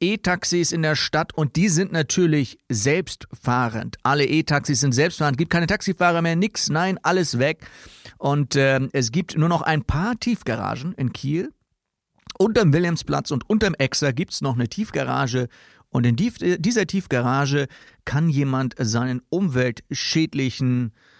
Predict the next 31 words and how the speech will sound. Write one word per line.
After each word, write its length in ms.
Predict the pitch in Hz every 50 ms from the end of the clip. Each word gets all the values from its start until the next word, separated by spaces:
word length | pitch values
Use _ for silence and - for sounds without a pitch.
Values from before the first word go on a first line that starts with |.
| _ _ _ _ _ _
äh, 640 | - 123 117 113 113 107 104 101 101 101 101 104 104
Mercedes, 880 | 110 120 120 120 - - - 127 131 127 123 120 120 117 107 - - -
B 180 | 123 120 117 113
M 200 | 117 117 110 101
W 200 | 120 123 139 151
<laughs> 0 |
oder 200 | 123 95 92 87 -
was 200 | - 120 - -
es 80 | - -
auch 120 | 143 -
immer 240 | - 156 120 160 147
dann 180 | 120 127 123 123
noch 180 | 127 123 107
geben 300 | 120 123 127 127 117 110
wird, 260 | 113 120 123 123 - - - - - - - - - - - -
äh, 200 | - 127 127 123
parken. 400 | 113 - - 131 143 - - -
Natürlich 420 | 156 143 139 - 208 226 202 165 -
gegen 220 | - 170 165 160
richtig, 580 | 143 123 117 131 170 190 - - 165 139 131 120
richtig, 360 | 139 151 143 151 143 123 120
richtig, 320 | 135 135 - 139 123 110
richtig 280 | 127 151 - - 123 -
fett 300 | - - 160 156 - -
Geld. 460 | - 139 139 151 202 262 339 - - _ - - - - - - - - - _
Und 280 | - 135 139 143 135 - -
die 200 | 139 123 151 190
Leute, 300 | 175 165 160 156 143 139
die 240 | 135 135 127 120 117
dort 260 | 147 165 175 - -
parken, 600 | - 131 131 135 139 - 170 165 160 165 156